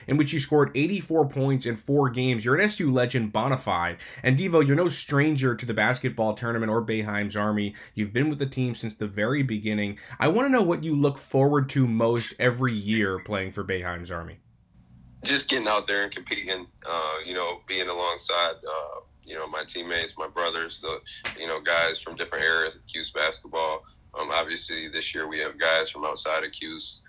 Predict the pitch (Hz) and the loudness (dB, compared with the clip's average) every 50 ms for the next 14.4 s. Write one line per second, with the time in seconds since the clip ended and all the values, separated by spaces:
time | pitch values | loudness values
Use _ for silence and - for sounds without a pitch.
0 | - - - _ _ - 76 78 78 78 76 78 78 76 - - - - 85 82 | -20 -20 -20 _ _ -8 -4 -2 -2 0 0 0 -2 -4 -4 -8 -6 -2 0 0
1 | 76 - - - - - - - 85 82 82 80 - - - 78 78 78 71 - | 0 -2 -6 -10 -10 -4 -2 0 0 0 0 -2 -4 -6 -6 -4 -2 -2 -4 -4
2 | - 76 80 82 82 82 80 78 78 78 - - 78 - - 80 78 78 78 78 | -6 -6 -2 0 0 0 0 -2 -4 -6 -8 -8 -6 -2 0 0 2 2 2 0
3 | 76 73 73 71 - _ - - - - - _ _ - 73 76 76 76 80 85 | 0 -2 -4 -6 -10 _ -20 -20 -20 -20 -20 _ _ -4 -2 -2 0 0 0 0
4 | - 98 - - 98 95 - - - - 95 87 87 - - - 95 - - 82 | 0 -2 -2 0 0 0 -2 -2 -4 -2 -2 -2 -2 -2 -2 0 0 0 -2 -6
5 | 80 - _ _ - 87 85 82 80 80 80 80 82 82 78 76 76 - 82 82 | -8 -10 _ _ -12 -8 -4 -2 0 0 0 0 0 -2 -2 -4 -4 -2 0 0
6 | 80 80 - 85 82 80 78 76 - 82 80 80 - _ _ - - 65 69 71 | 0 0 0 0 -2 -2 -2 -4 -6 -8 -8 -10 -12 _ _ -12 -8 -6 -4 -4
7 | 67 69 71 71 - 76 80 78 - - 85 78 78 76 76 78 76 76 78 78 | -4 -6 -8 -10 -8 -6 -6 -6 -4 -4 -2 -2 -2 -2 -2 -4 -6 -4 -4 -4
8 | 78 78 78 - - - - - - - - - - - - - _ - - - | -4 -4 -6 -8 -10 -10 -10 -12 -12 -14 -16 -20 -20 -20 -20 -20 _ -12 -6 0
9 | - 87 82 82 80 - - 92 85 87 90 87 87 85 82 90 90 90 82 - | 2 4 4 4 2 2 2 0 0 0 0 -2 -2 -2 0 0 0 0 -2 -4
10 | - _ _ - 71 71 73 76 76 78 76 - 76 76 76 - 82 80 80 80 | -8 _ _ -14 -10 -8 -4 -4 -2 -2 -2 -2 -2 -4 -4 -4 -2 -2 -2 -2
11 | 80 - 73 73 - - - - - - - - - 67 69 - - - - - | -4 -6 -8 -8 -8 -8 -8 -8 -8 -10 -10 -8 -6 -8 -8 -10 -12 -18 -20 -20
12 | - - _ _ - 73 73 78 76 76 - - 90 90 87 - - - 95 92 | -20 -20 _ _ -6 -6 -6 -6 -6 -4 0 0 0 0 0 -2 -4 -2 -2 -2
13 | - - 85 80 80 80 - - 85 82 82 80 80 82 82 - 82 80 80 82 | -2 -2 -4 -4 -4 -6 -6 -6 -4 -4 -4 -2 -2 -4 -4 0 2 4 4 4
14 | 85 87 - - 87 87 85 85 | 4 2 0 -2 -4 -4 -4 -4